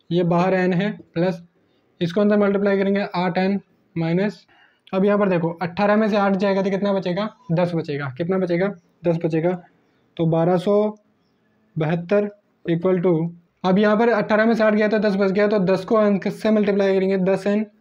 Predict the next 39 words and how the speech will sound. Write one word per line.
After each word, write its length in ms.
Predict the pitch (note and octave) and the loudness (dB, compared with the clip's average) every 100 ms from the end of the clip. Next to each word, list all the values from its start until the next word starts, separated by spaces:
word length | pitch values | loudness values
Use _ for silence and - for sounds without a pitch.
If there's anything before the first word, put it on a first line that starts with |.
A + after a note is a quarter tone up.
| _ _ _ _ _ | _ _ _ _ _
plus 300 | F#3 G#3 G#3 _ | 0 0 -2 _
आठ 260 | F3+ G3 G3+ - | -2 -2 -4 -8
एन 160 | F#3+ F3+ | -2 0
है 160 | E3+ F3+ | 0 -2
को 180 | F3 G#3+ G#3+ | 0 -2 0
एन 160 | G3 F#3+ | -2 0
से 80 | G3 | 0
multiply 400 | G3 F#3 F#3 F#3 | 0 0 0 0
करेंगे 180 | F3+ | 0
तो 100 | F#3 | 0
आठ 220 | F3+ F3+ F3+ | -2 -2 -2
एन 160 | E3 | -4
स्क्वायर 300 | C#3+ - D#3 | -4 -6 -4
हो 80 | D#3 | -4
जाएगा। 320 | D3+ D#3+ E3+ - - | -6 -10 -16 -18 -20
ठीक 140 | E3+ | -20
है, 60 | E3+ - _ _ _ _ _ _ - | -20 -20 _ _ _ _ _ _ -4
अब 120 | E3+ | 0
यहाँ 140 | F#3+ | 2
पर 120 | G3 G3 | 2 2
देखो 300 | F#3 G3+ G#3+ - _ | 2 0 -2 -8 _
क्या 160 | G3+ | -2
common 260 | G3+ G3+ F3+ | 0 2 2
आ 40 | |
रहा 120 | F3 F3+ | 2 2
है, 60 | |
यहाँ 140 | F#3 F3 | 0 0
पर 240 | G3+ G#3+ - _ _ _ _ _ _ _ _ _ _ _ D#3+ E3 _ _ _ | -4 -6 -10 _ _ _ _ _ _ _ _ _ _ _ -8 -8 _ _ _
दो 200 | F3 G3+ | 2 2
common 320 | G#3 F#3+ F3 | 2 0 2
आ 40 | D#3 | 0
रहा 120 | C#3+ | -2
है, 80 | C#3 | -2
तो 120 | E3+ | -2
दो 160 | E3 F#3 | 0 0
को 160 | G3+ G3+ | 0 0
बाहर 260 | F3+ F3+ | 0 0
निकालेंगे 380 | F#3+ F#3 F#3 F#3+ | 0 0 0 0
अपन, 240 | F#3+ G3+ | 0 -2